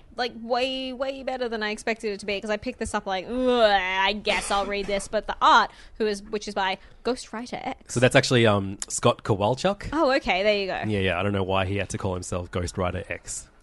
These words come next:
Speaker 1: Maybe he doesn't. Maybe he wasn't pleased with his work.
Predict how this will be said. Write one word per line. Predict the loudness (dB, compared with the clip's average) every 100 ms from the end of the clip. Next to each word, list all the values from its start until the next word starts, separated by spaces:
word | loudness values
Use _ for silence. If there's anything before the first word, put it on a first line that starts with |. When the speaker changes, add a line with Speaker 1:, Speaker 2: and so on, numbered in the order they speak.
| -12
Speaker 1:
Maybe | -8 -6
he | -6
doesn't. | -6 -8 -12 -16 -16
Maybe | -12 -12
he | -10
wasn't | -10 -12 -18 _
pleased | -8 -8 -10
with |
his | -12 -8
work. | -10 -10